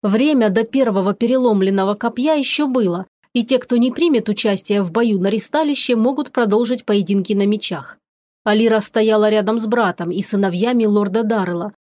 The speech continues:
слушала, с каким воодушевлением они объявляли исключительно себя будущим героем турнира. Сама она собиралась отправиться к себе – переодеться к главному состязанию в платье,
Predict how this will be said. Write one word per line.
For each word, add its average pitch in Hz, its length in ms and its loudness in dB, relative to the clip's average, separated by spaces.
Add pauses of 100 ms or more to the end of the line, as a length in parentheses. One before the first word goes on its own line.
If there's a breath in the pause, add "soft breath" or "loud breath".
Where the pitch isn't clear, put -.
слушала, 247 600 0
с - 80 -8
каким 220 320 -2
воодушевлением 208 920 0
они 214 220 2
объявляли 214 580 2
исключительно 247 680 -4
себя 262 420 0
будущим 190 500 -2
героем 196 380 2
турнира. 208 520 -2 (400)
Сама 269 420 0
она 294 160 0
собиралась 254 580 0
отправиться 240 480 -2
к 214 60 -10
себе – 190 460 -4 (300 soft breath)
переодеться 226 600 2
к 196 80 -4
главному 233 440 0
состязанию 220 680 0
в 208 100 -6
платье, 185 580 -4